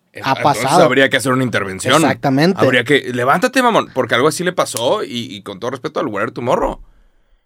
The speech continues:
Speaker 1: Que el vato era de, "No, pues estamos aquí de tour con un mi-, nuestra, ¿qué?".
Speaker 2: Sí, sí, sí. Ma-, ma-, me contó
Speaker 1: Una,
Speaker 2: la historia.
Speaker 1: una de teatro, de teatro y la madre, y luego se enteran. O sea, yo cuando hablaba con Whatever decía, "Estoy hablando con un millonario, este güey está bien cabrón".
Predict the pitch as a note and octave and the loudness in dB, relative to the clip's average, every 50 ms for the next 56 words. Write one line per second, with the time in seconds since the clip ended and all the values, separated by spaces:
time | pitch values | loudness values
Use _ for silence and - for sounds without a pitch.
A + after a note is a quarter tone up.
0 | _ _ - A#2+ A#2 A#2 A#2 A#2 C#3+ C3+ C3+ C3+ C3 G2 C3 F3+ G3+ G#3+ A3 A3+ | _ _ -6 -2 -2 0 0 2 4 6 6 6 4 0 -4 -6 -6 -6 -6 -6
1 | A#3 A3 G3 G#3+ F#3 D#3 G3+ G3+ G3 G3 F#3+ F#3+ - F#3+ F#3+ F#3+ F#3 F3+ F3 - | -8 -8 -10 -14 -12 -10 -10 -10 -8 -10 -12 -12 -12 -10 -8 -8 -8 -8 -8 -6
2 | - F#3+ F#3 F#3+ F#3+ F3+ F#3+ - - E3 E3 E3 E3+ E3+ F3 F3 E3 D#3+ - - | -4 -2 0 0 0 -2 -4 -6 -8 -6 -6 -6 -6 -6 -6 -6 -6 -8 -8 -8
3 | D3+ C#3+ D3 - C#3+ C3+ C3 B2+ C#3 - - D3 F#3+ A#3 - _ _ _ - - | -8 -8 -6 -6 -4 -2 -2 -4 -6 -8 -10 -12 -12 -14 -16 _ _ _ -10 -8
4 | D#3+ D3+ C#3+ B2+ B2 E3+ G3+ F#3 _ _ - C3 C3+ C#3 C#3+ D3 D3 D3 D3 D3 | -6 -6 -6 -6 -6 -8 -8 -10 _ _ -4 -2 -2 -2 -2 -2 -4 -4 -4 -4
5 | D#3 D3 D3+ C3+ B2+ C3 C#3+ C#3+ D3+ C#3+ D3 E3 D#3+ - - E3 D#3 D#3+ D#3+ E3 | -2 -2 -2 0 2 0 0 2 2 2 2 2 0 2 2 2 4 6 6 6
6 | D#3+ D#3+ D#3 D3 D3 C#3+ D3 D#3 D3+ - F#3 E3+ D#3 B2+ C3 B2+ A#2+ B2+ D#3 D3+ | 6 6 6 6 4 4 2 0 -2 0 2 2 4 4 2 0 0 2 0 0
7 | D3+ D#3 E3 D#3+ D3+ C#3 C#3 C#3+ D#3+ D3+ C3+ C#3+ D#3 C#3+ D3 C3 B2 B2 A#2 D3 | 0 -2 -4 -4 -2 0 0 0 0 0 0 0 -2 -2 -4 -6 -8 -6 -2 0
8 | D3 D3 C#3+ C#3+ D3 D3+ D3+ - _ _ _ _ _ _ _ _ _ _ _ _ | 0 2 0 0 -2 -6 -10 -16 _ _ _ _ _ _ _ _ _ _ _ _
9 | _ _ - A2+ A#2+ A#2+ A2+ A2 A2+ G#2+ A2+ E3 D#3 C3+ A#2 B2 B2+ C3+ C#3 A#2+ | _ _ -14 -6 -4 -2 -2 -2 -4 -4 -4 -2 -2 0 0 0 -2 -2 -4 -2
10 | A2+ A#2 B2+ A#2+ G#2 F#2+ - G2 F#2 - G2 G2+ A2+ A#2 A#2+ A2 A2+ A2 G2 F2+ | -2 -2 -2 -2 -4 -8 -10 -12 -12 -10 -8 -8 -8 -8 -8 -10 -8 -8 -8 -8
11 | G2 B2+ D#3+ D#3 - - _ _ _ G2+ G2+ G2 - F#2+ F#2+ F#2+ F#2 F2+ - F2 | -8 -8 -8 -10 -12 -16 _ _ _ -14 -10 -10 -10 -10 -10 -12 -12 -10 -10 -10
12 | F2 F2+ G2 A2+ C#3 D3 C3+ | -8 -8 -8 -10 -10 -12 -16